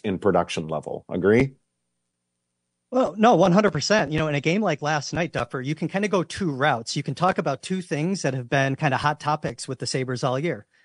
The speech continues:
Speaker 2: You could talk about U P L, or you can talk
Speaker 1: Mm-hmm.
Speaker 2: about the power play and the lack of maybe being more effective there.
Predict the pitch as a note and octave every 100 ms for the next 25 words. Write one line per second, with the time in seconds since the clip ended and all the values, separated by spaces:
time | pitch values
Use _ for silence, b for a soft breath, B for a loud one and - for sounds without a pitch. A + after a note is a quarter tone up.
0 | _ _ _ - C#3 - D3 D3 E3+ D#3
1 | D3+ - C#3 F3 E3 C3+ B2+ B3 - _
2 | _ _ _ D#3+ D3+ D#3 E3 D#3+ D#3 D3
3 | - D#3 C#3 B2+ C#3+ - D#3 E3 E3+ D3
4 | C3+ C3+ D3+ D3+ C3+ C#3 C#3 C3+ C3 C#3
5 | C#3+ C#3 C3+ - E3 - A2+ A#2 A2